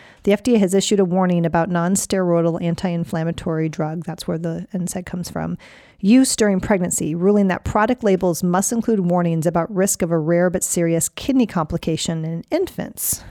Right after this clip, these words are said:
So what happened was when women,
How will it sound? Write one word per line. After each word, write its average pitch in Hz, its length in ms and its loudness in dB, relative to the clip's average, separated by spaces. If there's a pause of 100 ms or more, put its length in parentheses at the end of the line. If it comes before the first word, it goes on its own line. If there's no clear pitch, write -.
(140)
So 196 520 2 (1080)
what 226 320 2
happened 220 400 2
was 180 320 2
when 185 320 0
women, 202 540 2